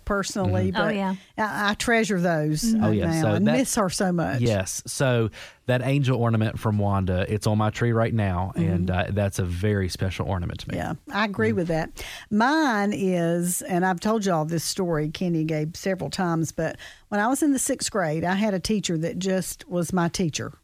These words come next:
Speaker 1: You know, when I think about the best teacher I ever had, it was my
Speaker 2: Mm-hmm.
Speaker 1: sixth grade teacher. Her name was Janice Williams. I do not know where she is. I don't know if she's still living. I do not know if she's moved to another state.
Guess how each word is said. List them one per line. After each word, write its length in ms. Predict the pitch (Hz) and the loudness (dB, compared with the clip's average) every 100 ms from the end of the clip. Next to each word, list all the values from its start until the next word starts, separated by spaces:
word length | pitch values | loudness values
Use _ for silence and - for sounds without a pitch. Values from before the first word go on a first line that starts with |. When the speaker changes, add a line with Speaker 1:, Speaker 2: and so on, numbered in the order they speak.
| - | -4
Speaker 1:
You 160 | 190 | 0
know, 160 | 185 165 | 2 0
when 220 | 160 175 | 0 0
I 80 | 190 | 0
think 240 | 190 233 220 | 0 -2 -2
about 420 | 190 180 - 175 | 0 0 0 0
the 140 | 208 | 0
best 320 | 202 196 190 | 0 -2 -2
teacher 360 | - 208 214 196 | -4 -2 -2 -2
I 160 | 165 170 | 0 0
ever 180 | 196 190 | 0 0
had, 320 | 190 160 160 | 0 0 -2
it 100 | 139 | -4
was 180 | 110 104 | -2 -2
my 80 | 131 | -2
Speaker 2:
Mm-hmm. 40 | |
Speaker 1:
sixth 260 | - - - | -4 -8 -4
grade 200 | 226 - | -4 -2
teacher. 300 | 190 160 151 | -4 -2 0
Her 80 | |
name 220 | 165 170 170 | 0 0 0
was 120 | 139 | -2
Janice 580 | - 170 180 233 - - | -2 0 0 0 -2 -4
Williams. 640 | 208 190 - - - - _ _ - - _ _ - | -2 0 -2 -6 -10 -12 _ _ -20 -20 _ _ -4
I 120 | 196 | -2
do 180 | 202 202 | 0 0
not 180 | 202 | 0
know 120 | 202 196 | 0 0
where 140 | 202 | 0
she 360 | - 220 202 180 | -2 -2 0 -2
is. 400 | - - - 190 - - | -2 -8 -10 -16 -10 -2
I 120 | 170 | 0
don't 180 | 175 196 | 0 0
know 400 | 180 175 175 175 | 0 0 0 -2
if 220 | 175 165 | -4 -4
she's 300 | - 196 165 | -6 -4 -4
still 580 | - 185 156 151 208 175 | -4 -4 -2 -2 -6 -8
living. 480 | 170 196 240 302 370 - _ - - - - | -2 0 2 2 0 -4 _ -10 -10 -10 -4
I 180 | 170 185 | -2 0
do 260 | 175 196 | 0 0
not 200 | 190 185 | 0 0
know 160 | 185 185 | 0 0
if 80 | 170 | -2
she's 260 | - 180 190 | -2 -2 -2
moved 220 | 180 170 | -2 -2
to 100 | 180 | -2
another 260 | 165 160 147 | 0 0 -2
state. 560 | - 277 277 285 - | 0 2 2 2 -2